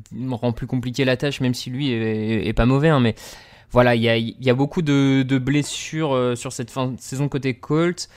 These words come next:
Euh, je pense que malgré tout, il y a aussi, euh, le, le contre-coup peut-être de, de cette saison qui était prometteuse avec Andrew Luck et finalement qui Andrew Luck ne vient pas. Et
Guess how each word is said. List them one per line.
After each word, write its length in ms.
Euh, 760
je 140
pense 200
que 100
malgré 260
tout, 140
il 60
y 20
a 40
aussi, 440
euh, 300
le, 200
le 160
contre-coup 840
peut-être 420
de, 560
de 100
cette 200
saison 340
qui 140
était 120
prometteuse 520
avec 200
Andrew 260
Luck 260
et 100
finalement 500
qui 140
Andrew 240
Luck 160
ne 100
vient 160
pas. 260
Et 120